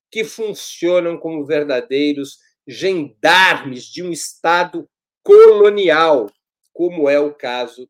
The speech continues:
da Autoridade Palestina. As leis racistas e coloniais fazem do Estado de Israel um dos mais repressivos do mundo.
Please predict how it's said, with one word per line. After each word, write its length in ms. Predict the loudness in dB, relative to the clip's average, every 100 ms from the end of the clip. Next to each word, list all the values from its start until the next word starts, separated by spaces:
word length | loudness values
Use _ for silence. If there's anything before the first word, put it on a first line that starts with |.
| -10
da 80 | -8
Autoridade 1000 | -8 -10 -14 -14 -16 -12 -12 -12 -20 -20 -18
Palestina. 580 | -14 -14 -18 -20 -20 _ _ _ _ _ _ _ -8
As 280 | -8 -4
leis 420 | 0 2 0 -4 -6
racistas 1000 | -4 -4 -8 -12 -6 -4 -4 -4 -4
e 60 | -6
coloniais 1120 | -6 -4 -2 -2 -2 -4 -4 -6 -10 -18 -20 _ _ _ _ _ _ _ _ _
fazem 680 | -14 -4 0 0 0 -4 -6
do 80 | -12
Estado 520 | -12 -4 -2 -2 -6
de 140 | -14
Israel 500 | -14 -8 -6 -6 -8
um 140 | -12 -14
dos 180 | -14 -10
mais 540 | -6 -4 -4 -6 -12 _ _ _
repressivos 1120 | -10 -10 -10 -10 -12 -14 -12 -12 -14 -16 -18 _ _ _ -10
do 180 | -6 -6
mundo. 960 | -4 -2 0 -2 -4 -8 -12 -16 -16